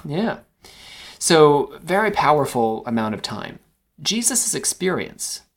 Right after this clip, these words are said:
Let's, let's listen closely to this in light of our last episode. Jesus' experience, driven by the Spirit into the wilderness, called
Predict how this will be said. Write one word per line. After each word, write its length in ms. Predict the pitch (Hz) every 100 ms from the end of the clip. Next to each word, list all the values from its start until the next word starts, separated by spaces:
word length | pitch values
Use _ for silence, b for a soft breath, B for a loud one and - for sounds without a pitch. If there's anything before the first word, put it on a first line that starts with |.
| _
Let's, 200 | 175 -
let's 260 | - 196 240
listen 260 | 403 220 -
closely 420 | 170 151 123 101
to 80 | 92
this 200 | 90 -
in 200 | 127 117
light 180 | 139
of 80 | 123
our 100 | 107
last 320 | 101 98 - 107
episode. 440 | 101 - 65 - _ 120
Jesus' 560 | 113 170 240 285 - 226
experience, 640 | 196 - 151 101 64 -
driven 640 | - 104 113 151 226 277 240
by 160 | 226
the 100 | 220
Spirit 800 | 175 - - 240 247 120 - - - _
into 460 | 170 214 233 - 233
the 100 | 202
wilderness, 920 | 151 185 233 190 113 85 - - - _ _ _ _ _ _ _ _ _
called 840 | - - 190 226 233 233 208 196